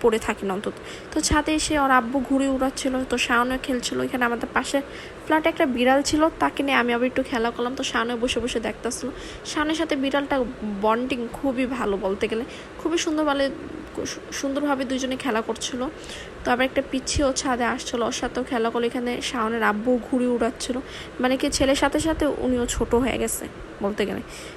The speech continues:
তো এখানে আমার শাওনকে দেখে সবাই একটু মাশাআল্লাহ বলে দিবেন, যেহেতু ওর নজর খুবই লাগে, কিছু মানুষের বদ নজর একটু বেশি লাগে বলতে গেলে।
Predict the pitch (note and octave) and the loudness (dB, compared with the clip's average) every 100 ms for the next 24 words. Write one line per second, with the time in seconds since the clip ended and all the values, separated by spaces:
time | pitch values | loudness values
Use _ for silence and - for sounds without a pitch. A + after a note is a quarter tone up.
0 | - C#4 D4 C4+ C4+ C#4 - B3+ A#3+ C4 | -4 0 0 2 2 0 0 0 0 0
1 | C4 C4+ C4 A#3+ A#3 A3+ A#3 - A3+ G#3+ | 0 0 2 0 0 0 -2 -2 0 2
2 | A3+ A3+ A#3 C4 C#4+ C4 - - A3 A3 | 2 2 0 -2 -2 0 0 0 0 0
3 | A3 A#3 B3 - C4+ C#4+ D4+ - - - | 0 0 -2 -2 0 -2 -4 -10 -14 -10
4 | - A3+ A3+ B3+ D4+ C#4 - C#4+ C4 B3+ | 0 2 2 -2 -2 -6 -2 0 2 2
5 | C4+ A#3 A3+ A3 - B3+ B3+ C4 B3 A3 | 0 0 0 0 0 -2 0 -2 -2 -2
6 | G#3 - G#3 D#3 - F3 F#3 - F#3+ | 0 0 0 -2 -4 -6 -4 -4 -4